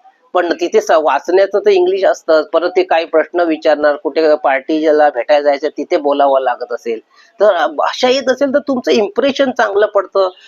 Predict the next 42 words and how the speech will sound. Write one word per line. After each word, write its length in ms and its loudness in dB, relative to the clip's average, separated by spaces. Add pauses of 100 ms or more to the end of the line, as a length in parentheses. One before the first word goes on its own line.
(220)
तुमचं 340 -4
कॉन्फिडन्स 640 2
लेव्हल 340 2
वाढतो 640 -2
त्याच्यामध्ये. 520 -6 (280)
मग 120 -6
तुम्ही 180 2
असे 140 0
घाबरत, 380 0
घाबरत 420 0
राहणार 320 0
नाही 200 0
कुठेही 280 -4
गेले 220 -8
तरी. 240 -14 (460)
काय 160 0
झालं 200 0
माहिती, 300 0
मी 160 -8
बघितलं, 360 -2
आपली 260 0
मराठी 400 0
मुलं 320 -2 (100)
खूप 140 -2
घाबरून 480 -4
र-, 60 -4
का 180 0
राहतात, 280 0
इंग्लिश 460 -4 (320)
या 100 4
एका 300 0
विषयामुळे 720 2
ते 120 2
घाबरून 480 -4
राहतात. 260 -10 (540)
त्यांना 200 0
वाटतं, 460 2
"मी 140 2
क-, 80 -2
कसा 400 0
बोलू, 420 2
मला 240 -2